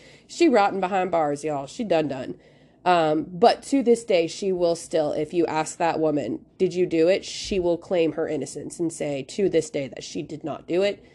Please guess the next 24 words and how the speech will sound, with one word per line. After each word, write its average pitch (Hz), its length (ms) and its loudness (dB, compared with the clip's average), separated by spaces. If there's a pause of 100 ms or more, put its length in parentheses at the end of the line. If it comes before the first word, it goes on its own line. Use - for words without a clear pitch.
(260)
and 185 120 -2
she 160 220 -2
has 147 180 -4
been 151 200 -4
framed, 117 500 -8
which, - 460 -2 (880)
baby, 233 220 6
you 233 120 0
batshit 190 460 0
crazy. 151 380 0
You 180 180 2
might 269 220 4
be 240 80 -2
smart, 240 380 -2
but - 180 -8
you 226 180 0
hella 214 480 -2
crazy. 147 500 -4
Oh 262 200 2
my 196 360 -2
lord. 139 580 -2 (760)
<laughs> - 720 -8
I 311 220 2
believe 262 960 4